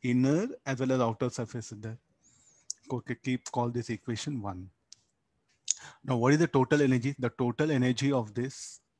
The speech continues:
should be equal to energy due to electrostatic field and energy due to surface tension. Energy due to this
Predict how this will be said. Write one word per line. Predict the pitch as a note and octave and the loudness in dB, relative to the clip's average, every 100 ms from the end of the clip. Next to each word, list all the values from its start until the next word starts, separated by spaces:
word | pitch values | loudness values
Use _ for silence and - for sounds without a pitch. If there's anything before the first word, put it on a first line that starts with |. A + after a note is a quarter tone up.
| _ | _
should | - A#2+ | -14 -8
be | A2+ | -6
equal | A2+ - A#2+ | -4 -2 -4
to | D#3 C3 G#2 - - _ _ _ _ _ _ _ _ _ _ | -4 -6 -6 -16 -20 _ _ _ _ _ _ _ _ _ _
energy | D3 C3 B2 C#3+ | 0 2 4 4
due | C3+ C3 | 4 2
to | B2+ D3 | 2 2
electrostatic | B2+ A#2 - C3 - A#2+ C3+ B2+ | 4 2 2 0 0 -2 -2 -6
field | - C3 B2 C#3+ F3 - | -8 -4 -2 -4 -6 -6
and | B2+ | -4
energy | A#2+ A#2 A#2+ C3+ | 0 0 0 0
due | B2 A#2+ | 0 -2
to | D#3+ A3 | -2 -4
surface | - B2+ - A2 - | -6 -8 -6 -8 -8
tension. | G#2+ A#2+ - A2+ - _ _ _ _ _ _ _ _ _ _ _ | -10 -10 -12 -16 -20 _ _ _ _ _ _ _ _ _ _ _
Energy | B2+ C3 C3 D#3 | 2 4 6 4
due | C#3 C3+ | 6 4
to | D3 | 2
this | B2+ C#3 - - | 2 -2 -4 -12